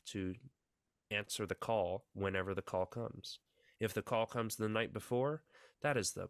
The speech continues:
best case scenario. I'm sorry, it's not the best case scenario. The best case scenario is you get an email three weeks before saying, "Hey, just so you know, this person's gonna be out from, you know, December ninth through December eleventh. So you're going on for these roles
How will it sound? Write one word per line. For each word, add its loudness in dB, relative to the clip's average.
best 2
case 0
scenario. -2
I'm 0
sorry, 0
it's -2
not 0
the -6
best 2
case -4
scenario. -6
The -2
best 0
case -4
scenario 2
is 2
you 4
get 4
an 0
email 2
three 2
weeks 2
before 4
saying, 0
"Hey, 0
just 2
so 4
you 2
know, 6
this 2
person's -2
gonna 0
be 4
out 0
from, 0
you 0
know, 0
December 2
ninth 0
through 0
December 2
eleventh. 2
So 2
you're 2
going 2
on -2
for -2
these -2
roles 0